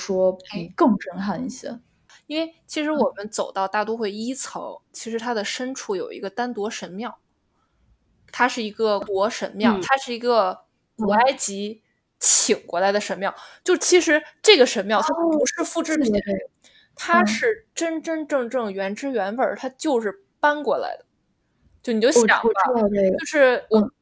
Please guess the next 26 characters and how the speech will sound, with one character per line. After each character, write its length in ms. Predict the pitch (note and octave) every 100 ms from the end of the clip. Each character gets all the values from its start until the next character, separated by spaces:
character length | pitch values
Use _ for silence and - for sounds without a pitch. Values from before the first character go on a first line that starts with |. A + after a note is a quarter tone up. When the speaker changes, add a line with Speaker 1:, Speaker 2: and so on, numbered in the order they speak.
| _ _ _ D#3+
Speaker 2:
其 160 | - C#4+
实 60 | C4
你 60 |
到 100 | G#3
时 40 | A3
候 40 |
可 80 | B3
以 80 | A3+
在 300 | A#3 A3+ - _ -
那 160 | G#3 F3+
个 280 | E3 D#3 -
播 100 | A3+
客 100 | A3+
底 140 | -
下 60 | A3+
放 180 | - G3+
一 60 |
个 80 | G3+
图 240 | G#3 - E3
片， 260 | - F#3
就 120 | F3+
是 60 | F#3
它 120 | G#3
真 180 | G#3+ A3+
的 80 | G#3+
特 260 | - -